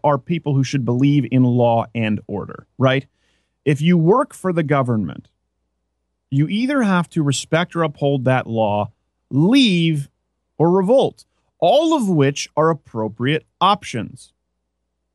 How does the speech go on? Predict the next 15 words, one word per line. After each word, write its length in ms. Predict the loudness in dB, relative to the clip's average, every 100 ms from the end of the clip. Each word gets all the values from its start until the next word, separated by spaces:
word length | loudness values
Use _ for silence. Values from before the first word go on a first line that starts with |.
| _ _ _ _
Now, 220 | -6 0 2
I'm 80 |
not 160 | 2 0
saying 260 | 0 0 2
armed 360 | 2 2 0
revolt, 420 | 0 2 0 -2 _ _ _ -2
but 120 | 0
I 100 | 2
do 240 | 2 0
think 300 | 0 -4 -4
there 180 | 0 0
should 300 | 0 -4 -4
be, 400 | -2 0 -2 -4
uh, 280 | -4 -4 -4 -10 -16 -10
protests, 540 | -2 -2 0 -2 -2